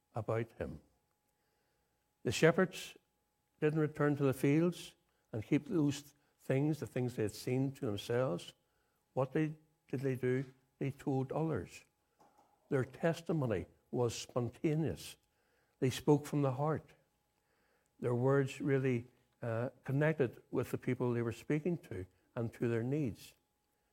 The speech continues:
And in a similar way, we all have a duty to tell people about the life-changing news of Jesus Christ. Churches are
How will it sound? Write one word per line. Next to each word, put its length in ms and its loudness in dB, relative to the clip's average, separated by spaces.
And 140 0
in 100 4
a 80 2
similar 480 4
way, 280 0
we 240 2
all 360 4
have 220 0
a 80 0
duty 420 -2
to 60 -8
tell 300 0
people 460 -2
about 260 0
the 80 0
life-changing 1300 -2
news 340 -6
of 160 -6
Jesus 400 -4
Christ. 280 -14
Churches 480 4
are 300 4